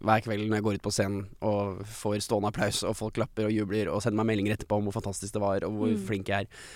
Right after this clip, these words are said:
Speaker 1: så hjelper jo det. Da får du liksom bekreftelse på, «Ok, kanskje jeg fortjener det da.»
Speaker 2: Ja.
Speaker 1: Ja.
Speaker 2: Så
Speaker 1: Så det er jo
Speaker 2: tvilen kommer fra deg selv, og så får du ytre bekreftelse, og da demper det seg, liksom?
Speaker 1: Ja.
Speaker 2: Ja.
Speaker 1: Det er vel sånn det funker. Og sånn kommer det til å være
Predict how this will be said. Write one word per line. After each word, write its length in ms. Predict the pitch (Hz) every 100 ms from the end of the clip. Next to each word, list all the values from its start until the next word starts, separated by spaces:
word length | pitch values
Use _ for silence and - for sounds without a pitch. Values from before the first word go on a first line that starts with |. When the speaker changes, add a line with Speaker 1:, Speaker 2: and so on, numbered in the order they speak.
| -
Speaker 1:
så 80 | -
hjelper 300 | 247 120 123
jo 20 | 117
det. 80 | 98 - -
Da 80 |
får 220 | 196 269 254
du 60 |
liksom 140 | 208 180
bekreftelse 320 | 165 123 117
på, 120 | 113 233
«Ok, 80 | 143 - -
kanskje 240 | - 180
jeg 80 | 233
fortjener 280 | 277 220 -
det 60 | 127
da.» 40 | - -
Speaker 2:
Ja. 160 | 254 277
Speaker 1:
Ja. 140 | - 220 190 - - -
Speaker 2:
Så 100 | -
Speaker 1:
Så 20 |
det 80 | 208
er 140 | 185 139
jo 80 | 135
Speaker 2:
tvilen 140 | 311
kommer 360 | - 214 214 220
fra 120 | 247
deg 100 | 226
selv, 360 | 240 - 277 311
og 60 | 240
så 140 | 254
får 140 | 233 240
du 60 | 277
ytre 220 | - 202
bekreftelse, 480 | 202 208 - 196 202
og 80 | 202
da 260 | 190 190
demper 420 | 190 208 170 -
det 80 | -
seg, 100 | 190
liksom? 240 | 185 208 480 -
Speaker 1:
Ja. 100 | 151 - - - -
Speaker 2:
Ja. 140 | 466 440 -
Speaker 1:
Det 60 |
er 40 | 113
vel 80 | 104
sånn 100 | 101
det 40 | 104
funker. 260 | 107 - 98
Og 60 | 123
sånn 140 | 165
kommer 160 | 156 127
det 40 | 131
til 40 |
å 40 |
være 80 | 120